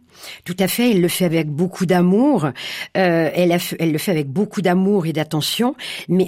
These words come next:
en même temps, elle reste positive. Mais derrière, il y a certainement, il y a de la douleur, il y a des choses dont elle ne nous parle pas là. Je voulais rebondir sur le,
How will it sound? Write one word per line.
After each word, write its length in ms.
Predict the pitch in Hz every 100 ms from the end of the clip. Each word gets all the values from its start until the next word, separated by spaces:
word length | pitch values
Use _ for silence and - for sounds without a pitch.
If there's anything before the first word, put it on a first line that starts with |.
| 180
en 80 | 175
même 280 | 175 175 175
temps, 360 | 226 240 247
elle 160 | 175 175
reste 260 | 175 175 180
positive. 580 | 185 165 170 - 220
Mais 100 | 185
derrière, 320 | 160 151 175 160
il 60 |
y 40 | 151
a 40 |
certainement, 540 | - 143 156 156 170 -
il 80 | 165
y 60 |
a 40 | 165
de 80 | 160
la 80 |
douleur, 360 | 156 151 185 190
il 60 | 151
y 40 |
a 40 |
des 100 | 143
choses 240 | 151 180 147
dont 160 | 151 143
elle 140 | 151
ne 100 | 151
nous 140 | 151 147
parle 260 | 135 156
pas 200 | - 170 -
là. 240 | 170 170 165 - - - -
Je 140 | - 170
voulais 260 | 190 220 214
rebondir 640 | 170 220 254 285 262 233 320
sur 200 | - 202
le, 160 | 180